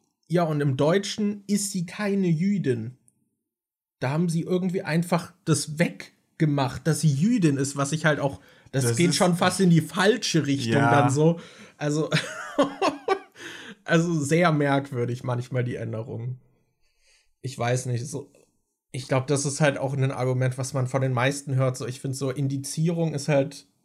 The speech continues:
Speaker 1: also ich kann verstehen, dass man irgendwie einen Jugendschutz so fordert. Das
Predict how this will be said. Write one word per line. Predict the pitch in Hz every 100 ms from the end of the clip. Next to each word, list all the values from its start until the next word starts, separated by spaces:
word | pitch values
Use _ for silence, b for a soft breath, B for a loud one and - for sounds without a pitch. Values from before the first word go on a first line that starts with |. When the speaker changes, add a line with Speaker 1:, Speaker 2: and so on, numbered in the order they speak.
| _
Speaker 1:
also | - 127 123
ich | 131 -
kann | 139 127
verstehen, | 117 - 131
dass | 127 127
man | 123
irgendwie | 120 131 127 131
einen | 120 120
Jugendschutz | 123 175 214 175 - 170 175
so | 160
fordert. | 156 170 147 151 143
Das | 120 -